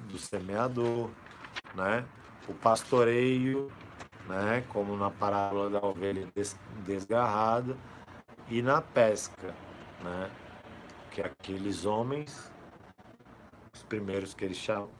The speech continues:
que ele chamou, Pedro, né, Tiago, João, eram pescadores. E aí ele fala, né, "E fazer vocês pescadores de homens", tá?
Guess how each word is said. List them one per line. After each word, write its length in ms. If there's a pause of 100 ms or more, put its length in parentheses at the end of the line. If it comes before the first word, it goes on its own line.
(120)
que 100
ele 120
chamou, 680 (600)
Pedro, 580 (640)
né, 440 (180)
Tiago, 580
João, 600 (320)
eram 240
pescadores. 840 (400)
E 140
aí 240
ele 160
fala, 480 (460)
né, 320 (460)
"E 100
fazer 420
vocês 560
pescadores 1200
de 160
homens", 600 (400)
tá? 220